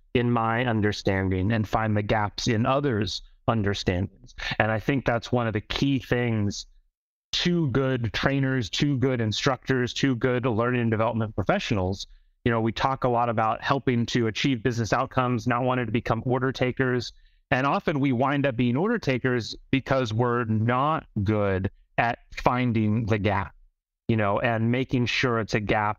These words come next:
that learning and development can, can help. Um, and so I think that that's one of the things that, um, I, uh, seem to be pretty good at ear-, early on.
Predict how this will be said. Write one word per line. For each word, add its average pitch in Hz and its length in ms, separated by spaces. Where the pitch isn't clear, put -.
that 113 320
learning 117 520
and 107 120
development 113 640
can, 104 340
can 101 140
help. 113 340
Um, 101 480
and 113 140
so - 80
I 131 60
think 165 160
that 151 160
that's 151 260
one 131 180
of 117 80
the 107 100
things 98 500
that, 110 260
um, 104 520
I, 101 460
uh, 120 60
seem 139 220
to 117 60
be 120 100
pretty 123 220
good 113 200
at 101 200
ear-, 117 220
early 110 300
on. 95 360